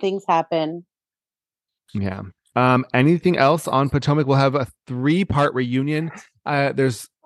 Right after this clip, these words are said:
Speaker 2: rumors that we're gonna get a thirty-minute sit down with Andy and Robin, um, kinda like Nene style, Teresa style, as we've done in the past. Um,
Speaker 1: Did you watch their What, What, Watch What Happens Live? It was tense.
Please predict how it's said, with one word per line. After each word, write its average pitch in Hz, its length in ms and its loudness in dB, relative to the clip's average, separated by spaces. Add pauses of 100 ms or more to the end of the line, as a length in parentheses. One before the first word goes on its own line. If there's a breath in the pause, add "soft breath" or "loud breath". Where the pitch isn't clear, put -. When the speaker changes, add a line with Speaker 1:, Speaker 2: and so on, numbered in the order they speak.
Speaker 2:
rumors 185 580 4
that 156 100 0
we're 139 120 0
gonna 135 160 0
get 139 340 -2
a 127 160 -4 (140)
thirty-minute 143 520 2
sit - 300 -6
down 143 320 2
with 123 220 0
Andy 123 340 0
and 110 180 -2
Robin, 139 760 2
um, 101 560 0 (120)
kinda 113 200 4
like 98 160 0
Nene 107 480 4
style, 101 520 0
Teresa 104 460 -4
style, 101 400 -2
as 104 140 -6
we've 104 100 -2
done 101 160 -2
in 95 60 -4
the 92 80 -6
past. 92 560 -8 (520 soft breath)
Um, 101 800 -2 (260)
Speaker 1:
Did 262 160 2
you 285 80 6
watch 247 220 0
their 320 140 2
What, 262 160 0
What, 240 180 -6
Watch 247 240 0
What 240 100 -10
Happens 240 300 -4
Live? 226 180 0
It 220 120 -6
was 208 120 -10
tense. - 300 -6